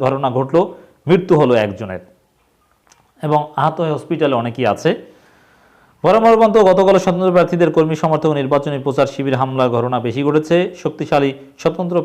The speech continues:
প্রার্থীরা বেশিরভাগ আওয়ামী লীগের পদধারী নেতা। হামলাকারীরা আওয়ামী লীগ মনোনীত প্রার্থীর কর্মী সমর্থক বলে অভিযোগ। ফলে দেখা যাচ্ছে সংঘাতে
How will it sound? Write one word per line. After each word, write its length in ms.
প্রার্থীরা 840
বেশিরভাগ 440
আওয়ামী 280
লীগের 280
পদধারী 380
নেতা। 160
হামলাকারীরা 640
আওয়ামী 220
লীগ 160
মনোনীত 340
প্রার্থীর 400
কর্মী 300
সমর্থক 420
বলে 200
অভিযোগ। 300
ফলে 260
দেখা 220
যাচ্ছে 260
সংঘাতে 420